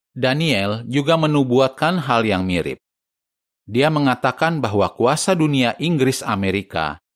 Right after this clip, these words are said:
akan menyebabkan kehancuran yang luar biasa. Daniel delapan ayat dua puluh empat. Itulah yang terjadi pada Perang Dunia Kedua. Dua bom atom yang dijatuhkan di Jepang dan mengakhiri perang tersebut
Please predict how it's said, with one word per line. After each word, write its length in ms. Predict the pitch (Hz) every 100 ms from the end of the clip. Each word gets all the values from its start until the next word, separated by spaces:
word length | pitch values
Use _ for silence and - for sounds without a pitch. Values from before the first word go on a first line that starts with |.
| _ -
akan 320 | 123 170 170
menyebabkan 720 | 156 131 113 107 - 110 110
kehancuran 640 | 110 98 98 - 113 113 110
yang 240 | 92 92
luar 320 | 120 135 120
biasa. 480 | 90 76 69 - 80 - _ _ _ _ _ _ _ _ _
Daniel 720 | - 104 101 107 117 127 143 143
delapan 720 | 101 98 95 - 82 82 85 -
ayat 320 | 87 87 -
dua 240 | 82 76
puluh 240 | - 78 73
empat. 320 | 76 - - _ _ _ _ _ _ _ _ _ _ -
Itulah 320 | 131 160 175
yang 240 | 175 147 143
terjadi 480 | 123 117 117 127
pada 320 | 151 101 95 90
Perang 320 | 147 131 135
Dunia 320 | 107 95 85
Kedua. 400 | 82 76 71 64 - _ _ _ _ _ _ _ _
Dua 500 | - 107 120 135 147
bom 240 | 120 117 113
atom 380 | 123 - 160 151
yang 180 | 117
dijatuhkan 640 | 107 101 92 113 - 127 113
di 80 | 95
Jepang 460 | 113 - 131 139
dan 160 | 107 92
mengakhiri 540 | 87 82 87 110 113
perang 400 | 135 - 120 110
tersebut 560 | - 98 - 143 104